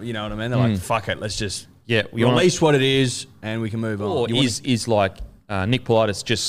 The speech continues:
Speaker 2: so, so magni-, what's the word? Like, um, magnanimous? That, like, he can just, like, he's such a father figure to these boys that he can convince them, like, post footy, obviously I'm not gonna, there's no, like,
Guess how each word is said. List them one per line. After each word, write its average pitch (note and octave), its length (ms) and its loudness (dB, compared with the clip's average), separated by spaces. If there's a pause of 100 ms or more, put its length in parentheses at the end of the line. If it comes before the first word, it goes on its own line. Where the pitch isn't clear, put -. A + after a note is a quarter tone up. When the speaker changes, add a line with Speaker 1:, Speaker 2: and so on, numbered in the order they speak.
(140)
Speaker 2:
so, B2 540 4 (360)
so C3 520 2
magni-, G#2 440 -2 (160)
what's G#2+ 220 -4
the G2+ 80 -6
word? A2 240 -2
Like, E2+ 280 -2
um, D#2 380 -6 (440)
magnanimous? F#2+ 640 -4 (520)
That, A2+ 120 2
like, A2 200 2
he C3+ 160 -2
can A#2+ 160 2
just, A2 300 -2 (520)
like, F#2 160 -2 (180)
he's G#2+ 140 -8
such C#3 200 -2
a G#2 40 -8
father A2+ 320 0
figure G#2+ 180 -2
to G2+ 60 -4
these G2+ 160 2
boys G2 260 2
that G2 100 -2
he G#2 60 -4
can G#2 140 -2
convince F#2 340 0
them, F#2 140 -4
like, E2 180 -4 (340)
post B2+ 320 0
footy, G2+ 420 -2 (180)
obviously A2+ 240 -2
I'm G#2+ 60 -2
not G2+ 60 -2
gonna, F2+ 340 -2
there's F#2 180 -6
no, F#2+ 140 0
like, E2 220 -2